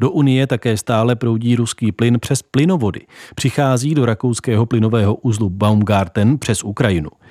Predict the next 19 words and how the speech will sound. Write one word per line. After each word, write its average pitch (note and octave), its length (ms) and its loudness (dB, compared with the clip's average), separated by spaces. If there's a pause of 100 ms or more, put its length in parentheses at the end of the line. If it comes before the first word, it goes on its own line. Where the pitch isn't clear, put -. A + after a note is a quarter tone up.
(220)
Rakouská B2+ 680 0
státní A#2+ 680 -2
energetická A2 680 0
společnost A2+ 680 0
E A#2 140 0
M F#2+ 180 0
V - 100 -6 (460)
má A2+ 200 2
s - 80 -4
ruským D#3 340 -2
Gazpromem C3+ 640 0 (160)
uzavřenou D#3 540 0
smlouvu E3 760 0
až G2+ 100 0
do A#2 120 0
roku C#3 240 -2
dva A2 180 0
tisíce G#2+ 420 -4
čtyřicet. A#2 640 -2